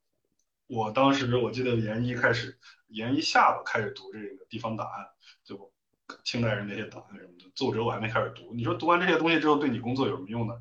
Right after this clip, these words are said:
可能聊天的时候好玩，我读过这些东西，但实际上其实也没有太多直接作用。可能你还不如多读几个什么怎-，怎样写好公文，怎样什么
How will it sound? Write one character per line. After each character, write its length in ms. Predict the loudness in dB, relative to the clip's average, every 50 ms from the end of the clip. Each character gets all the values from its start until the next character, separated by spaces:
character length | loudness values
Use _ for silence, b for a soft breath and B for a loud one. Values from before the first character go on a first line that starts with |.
| -16 _ _
可 120 | -10 -8
能 80 | -4 0
聊 140 | 0 2
天 140 | 4 4 4 4
的 40 |
时 60 | 4 6
候 160 | 6 4 4
好 140 | 4 2 0
玩， 160 | 0 0 -8 -10 -16 _ _ _ _ _ _ _ _ _ _ _ _ -18
我 100 | -16 -14
读 80 | -12 -4
过 100 | -4 -2
这 80 | -2 -2
些 80 | -4
东 180 | -4 -4 -4 -4
西， 220 | -4 -6 -8 -12 _
但 180 | -2 0 2 2
实 220 | 2 2 4 6
际 120 | 6 6 6
上 340 | 6 4 4 2 2 2 -8 b b b b b _ _ -8 -8 -8 B B B B _ -6
其 160 | 0 4 6
实 120 | 6 6 4
也 120 | 4 2
没 160 | -2 0 2
有 160 | 4 4 4
太 160 | 4 4 4 4
多 140 | 4 2
直 140 | 0 0 0
接 120 | -2 -4 -4
作 100 | -4 -6
用。 80 | -6
可 100 | -2 0
能 100 | 0 2
你 40 | 4
还 120 | 4 4
不 140 | 6 8 6
如 80 | 8 8
多 120 | 8 6 6
读 180 | 6 2 2
几 140 | 2 2 4
个 220 | 4 4 4 4 B B B B B B _
什 80 | -4 0
么 120 | 0 0 0
怎-， 180 | 0 -6 -8 -2
怎 120 | 2 4
样 140 | 6 8 6 6
写 140 | 6 4 4
好 140 | 4 2 2
公 180 | 0 0 2
文， 300 | 2 2 0 -2 -6 -10 B B B B B _
怎 160 | -4 0 4
样 260 | 6 6 8 8 6
什 100 | 4 2
么 320 | 2 4 6 6 6 6